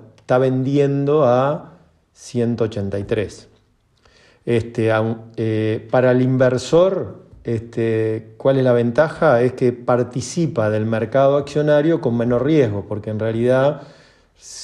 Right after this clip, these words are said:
yo tengo un bono mientras la acción, este, si mañana la acción cayera y la empresa no quiebra,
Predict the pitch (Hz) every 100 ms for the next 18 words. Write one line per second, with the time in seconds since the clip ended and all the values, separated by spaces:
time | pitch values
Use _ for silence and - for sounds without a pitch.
0 | - 131 127 127 127 123 123 123 139 143
1 | 143 156 131 117 117 113 107 - - 120
2 | 110 104 - 127 123 123 127 135 - 107
3 | - 107 101 117 113 127 127 120 - 123
4 | 120 113 147 143 127 107 107 107 113 113
5 | 123 131 123 143 143 147 160